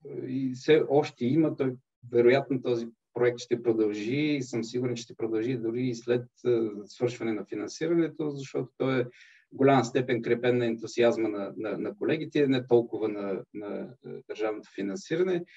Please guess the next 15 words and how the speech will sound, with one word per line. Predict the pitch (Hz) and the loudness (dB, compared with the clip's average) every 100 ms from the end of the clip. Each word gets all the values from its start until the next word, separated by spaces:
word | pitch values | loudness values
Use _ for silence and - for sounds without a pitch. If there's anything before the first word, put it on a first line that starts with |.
| - _ | -20 _
Но | 139 135 131 | 0 0 4
този | 175 180 | 6 6
проект | 180 170 170 | 6 4 6
има | 180 170 | 6 6
за | 143 | 2
цел | - 170 | 2 4
от | 165 | 4
една | 160 170 | 2 2
страна | 165 160 170 | 2 0 2
да | 165 - _ _ _ _ _ _ _ | 0 -2 _ _ _ _ _ _ _
съхрани | - 147 127 127 107 110 147 - - - | -2 0 2 2 2 0 -2 -4 -10 0
наличната, | 131 135 139 143 123 123 123 120 113 - - | 4 4 2 0 0 2 4 2 0 -8 -8
а, | 113 117 113 - | -4 -2 -4 -2
топонимия, | 123 123 123 120 151 226 - _ _ _ _ _ _ _ _ _ | 0 4 4 4 2 -2 -12 _ _ _ _ _ _ _ _ _
а, | 113 120 117 117 | 2 6 6 6